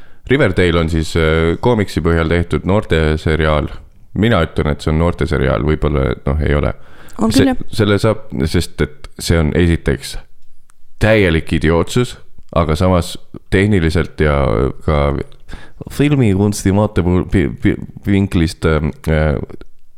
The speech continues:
Speaker 1: vahel on ta täitsa p-, põnevasti nii-öelda tehtud. Aga see sisu, ma vahel näen, kuidas Kristel, näen, kuidas Kristel vaatab, see, ühesõnaga, vaat-, satun vaatama koos Kristeliga.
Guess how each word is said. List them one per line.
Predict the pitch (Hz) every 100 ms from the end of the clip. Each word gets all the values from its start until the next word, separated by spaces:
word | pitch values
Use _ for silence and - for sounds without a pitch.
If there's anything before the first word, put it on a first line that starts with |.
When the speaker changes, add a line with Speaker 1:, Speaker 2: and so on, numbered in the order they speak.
| -
Speaker 1:
vahel | 73 95 78
on | 76 71
ta | 76 67
täitsa | 82 - 78
p-, | - 90
põnevasti | 104 98 76 71 - 67 62 -
nii-öelda | 76 71 73 -
tehtud. | 120 151 - - - - - - - - - - - - 82
Aga | 85 69
see | - 78
sisu, | 71 110 190 170 90 - - - - - - - - - - - - - - - - - - - - - - - - - - - - - - - - - - - - - - - - - - - - - - - - - -
ma | 82
vahel | 92 110 101
näen, | 82 85 76 71
kuidas | 78 -
Kristel, | 69 - - -
näen, | 85 82 71
kuidas | 78 78 -
Kristel | 85 - 76
vaatab, | 73 69 - -
see, | -
ühesõnaga, | 58 82 76 65 65
vaat-, | 90 - -
satun | - 87 - 76
vaatama | 80 78 73 71
koos | 76 -
Kristeliga. | 78 - - - -